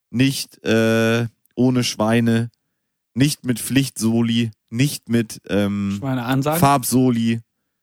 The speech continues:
Speaker 2: Schweine erst ansagen, wenn man sie spielt.
Speaker 1: Ja, richtig, aber also wenn du die richtigen Leute fragst, dann gibt's ja einfach gar keine Schweine.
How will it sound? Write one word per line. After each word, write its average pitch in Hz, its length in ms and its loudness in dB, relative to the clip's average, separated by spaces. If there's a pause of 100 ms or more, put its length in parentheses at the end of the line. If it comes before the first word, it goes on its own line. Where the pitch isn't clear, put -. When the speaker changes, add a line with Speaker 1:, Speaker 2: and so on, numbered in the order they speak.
(1200)
Speaker 2:
Schweine 135 240 -2
erst 127 220 -4
ansagen, 131 420 0
wenn 123 140 0
man 117 200 0
sie 117 120 -4
spielt. 131 560 -4 (580)
Speaker 1:
Ja, 110 140 2
richtig, 113 340 -2
aber 95 180 0 (600)
also 101 200 -2
wenn 123 120 2
du 117 80 -2
die 110 80 -4
richtigen 117 300 -4
Leute 113 220 2
fragst, - 380 -6 (200)
dann 110 360 0 (180)
gibt's - 200 -2
ja - 80 -2
einfach 82 180 -6
gar 73 140 -10
keine 76 200 -8
Schweine. 76 380 -6